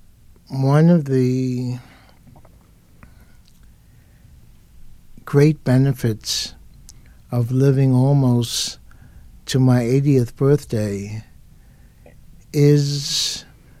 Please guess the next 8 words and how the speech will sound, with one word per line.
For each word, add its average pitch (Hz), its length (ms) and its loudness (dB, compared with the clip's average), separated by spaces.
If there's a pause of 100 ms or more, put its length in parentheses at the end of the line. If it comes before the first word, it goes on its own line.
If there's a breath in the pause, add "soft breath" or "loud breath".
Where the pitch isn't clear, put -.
(760 soft breath)
the 135 160 -2
great 165 480 2
privilege 120 800 -2
of 127 720 -8 (2500 soft breath)
being 170 260 6
able 156 300 4
to - 260 -4
meet 123 960 2